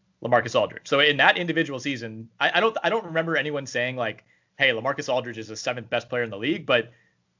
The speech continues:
I mean, the way that, that, that the votes broke that season, there was a, a strong case that he was at the very least one of the ten best players in the N B A. And if you can, if you can say that that was the case for you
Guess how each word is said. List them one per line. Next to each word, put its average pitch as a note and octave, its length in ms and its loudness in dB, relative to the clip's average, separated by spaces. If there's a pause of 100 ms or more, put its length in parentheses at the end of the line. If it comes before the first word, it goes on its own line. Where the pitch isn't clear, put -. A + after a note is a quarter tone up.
(220)
I B2+ 40 -10
mean, C3+ 120 -8
the B2+ 60 0
way C#3 180 4
that, D3 220 4
that, B2+ 220 -2 (160)
that B2 160 0
the B2+ 80 -8
votes C3+ 220 0
broke C#3 240 -2
that B2 140 2
season, B2+ 320 -6
there A#2 120 0
was A#2 120 -4
a, A#2 140 -6
a A#2+ 40 -2
strong E3+ 280 6
case D3+ 220 2
that B2 120 0
he B2 80 -4
was B2+ 120 -4
at A#2 100 0
the A2+ 80 -8
very B2+ 220 2
least A#2+ 340 -6
one A#2 140 -2
of A2+ 40 -6
the A2 80 -6
ten B2+ 260 -2
best A#2 220 -2
players A#2 260 -2
in A2 60 -10
the G#2 140 -8
N G#2 80 -8
B G#2+ 140 0
A. G#2+ 260 2 (640)
And C#3 100 2
if B2+ 80 -2
you D#3 80 -2
can, E3 240 0
if C#3+ 120 -2
you E3+ 100 0
can E3+ 100 -2
say C#3+ 220 4
that C3 160 2
that B2+ 120 6
was C3 120 -8
the B2 100 -6
case B2 260 -2
for C3+ 120 -8
you B2+ 420 -2